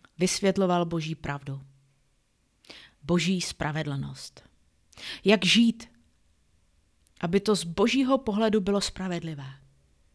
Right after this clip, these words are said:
Nešlo už o spravedlnost dle Mojžíšova zákona,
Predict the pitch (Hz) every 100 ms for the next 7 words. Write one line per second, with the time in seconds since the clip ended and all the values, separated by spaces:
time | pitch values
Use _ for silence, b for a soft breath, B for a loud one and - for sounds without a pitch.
0 | _ _ B B B B B B 190 -
1 | 202 220 - 214 - 214 208 202 214 208
2 | 202 165 185 190 190 185 180 190 175 202
3 | - 180 170 165 156 - - 196 190 269